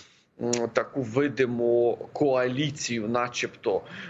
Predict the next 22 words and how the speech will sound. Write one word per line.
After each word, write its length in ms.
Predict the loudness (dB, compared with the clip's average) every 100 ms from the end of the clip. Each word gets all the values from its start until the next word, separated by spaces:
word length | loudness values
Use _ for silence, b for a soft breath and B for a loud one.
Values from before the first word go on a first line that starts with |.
| B
е, 180 | 0 2
проти, 960 | 0 0 2 0 0 0 2 4 2 2
проти 280 | 0 0 0
західних, 540 | 0 -2 -2 -8 -6
очевидно, 480 | -4 -2 2 2 2
країн. 400 | 2 0 0 -6 -8 B B -6
І 40 |
що 120 | -2 0
цікаво, 520 | 0 0 0 0 0
на 80 | 0
цьому 260 | 2 0
саміті 840 | 2 0 -2 -8 -6 -2 0 0 -2 B -12
азійських 380 | -6 -4 -2 -2
країн 200 | 0 2
не 100 | 2
було 260 | 2 0 2
Китаю. 500 | 0 0 -2 -2 -8 -14 _ _ B B B
Можливо, 320 | -2 2 0
представники 680 | 2 -2 0 0 2 0 0
Китаю 480 | 0 -2 0 0 0
все-таки 460 | -2 -2 0 -2 0
десь 300 | 0 0